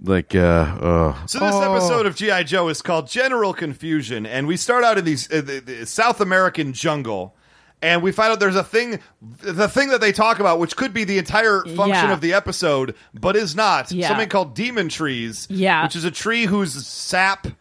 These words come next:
Speaker 2: blows up very easily.
Speaker 3: Yeah, uh, like, like exploding, a forest of exploding trees, basically.
Speaker 2: I can't understand how in the hot confines of the rainforest,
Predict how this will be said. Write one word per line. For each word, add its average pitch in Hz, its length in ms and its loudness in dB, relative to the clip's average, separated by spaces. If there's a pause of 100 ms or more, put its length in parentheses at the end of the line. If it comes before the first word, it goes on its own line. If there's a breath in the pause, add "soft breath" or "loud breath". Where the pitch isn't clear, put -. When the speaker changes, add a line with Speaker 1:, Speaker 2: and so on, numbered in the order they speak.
(220 soft breath)
Speaker 2:
blows 151 520 0
up 196 240 2 (680)
very 185 220 2
easily. 180 580 -2
Speaker 3:
Yeah, 202 760 2
uh, 185 200 -2
like, 196 300 2
like 202 240 2
exploding, 202 840 0
a 175 80 0
forest 214 500 0
of 190 100 0
exploding 190 680 0
trees, 175 520 0
basically. 143 540 -4
Speaker 2:
I 175 80 2
can't 254 320 -2
understand 208 400 0
how 185 200 2
in 180 100 0
the 160 120 2
hot 202 420 0
confines 180 600 -2
of 147 120 -6
the 160 100 -2
rainforest, 156 840 0